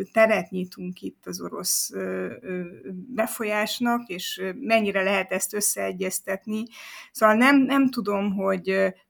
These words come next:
tényleg volna-e esély arra, hogy, ö, hogy legyen itt egy közép-kelet-európai szövetség, és ha igen, akkor mi kell ehhez?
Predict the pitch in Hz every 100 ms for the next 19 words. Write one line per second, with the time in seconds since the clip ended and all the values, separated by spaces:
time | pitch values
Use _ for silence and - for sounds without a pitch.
0 | _ 262 311 277 208 190 180 180 196 240
1 | 277 262 226 202 196 185 196 196 - -
2 | 185 175 190 180 180 190 214 277 277 _
3 | 202 196 185 185 180 180 - _ - 208
4 | 202 190 185 185 180 185 180 196 190 190
5 | - 180 185 180 185 185 185 180 185 185
6 | 180 190 196 202 - 226 220 196 208 -
7 | 190 190 - 202 190 214 233 240 208 _
8 | 202 214 214 - 185 185 - 180 185 185
9 | -